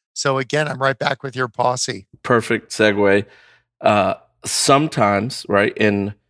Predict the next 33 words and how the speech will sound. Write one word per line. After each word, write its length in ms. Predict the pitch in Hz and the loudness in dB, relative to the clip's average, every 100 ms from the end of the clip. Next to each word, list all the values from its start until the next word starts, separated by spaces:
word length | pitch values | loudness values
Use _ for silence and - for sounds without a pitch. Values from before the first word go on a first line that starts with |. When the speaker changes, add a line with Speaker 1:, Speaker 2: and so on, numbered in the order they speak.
| _ _ _ _ - | _ _ _ _ -2
Speaker 2:
uh, 340 | 101 95 95 90 87 - _ | 0 2 0 -4 -10 -18 _
our 140 | 107 110 | 2 4
world, 320 | 98 104 110 | 4 2 0
so 140 | - | -2
our 100 | 95 - - | -2 -4 -4
production 400 | 113 123 - 117 | 0 0 0 -2
people 340 | 123 110 113 | -2 0 0
versus 580 | 101 104 - 95 95 - | 2 0 0 -2 -2 -2
management, 520 | 104 98 95 92 85 | 0 0 -2 -8 -4
whether 240 | 101 117 120 | 0 2 2
the 100 | 113 | 2
management 520 | 101 101 98 101 95 | 0 -2 -4 -4 -4
is 200 | 92 - _ _ _ - | -6 -10 _ _ _ -4
in 120 | 110 | 0
a 60 | 104 | 2
church 300 | - 110 - | 2 2 2
setting 260 | 107 98 95 | 0 2 -2
is 100 | - | -2
pastoral. 520 | 107 92 - 98 101 | -2 -2 -2 0 0
We 100 | 104 | 2
have 120 | 104 | 0
several 320 | - 107 110 101 | 0 0 2 0
listeners 440 | 101 - 98 95 | -2 -2 -4 -2
that 100 | 92 | -4
are 80 | 92 | -2
not 260 | 95 92 _ _ _ - | -2 -4 _ _ _ -4
church 260 | 113 95 - | -2 -2 -2
people, 320 | 101 101 104 | -2 -2 0
whether 320 | 98 92 95 | 0 0 0
it's 140 | 92 | -2
artist 400 | - 101 101 101 95 | 2 2 2 0 -2
management 580 | 95 92 - 95 95 - | -2 -4 -4 -4 -4 -4
or 240 | 92 87 | -4 -4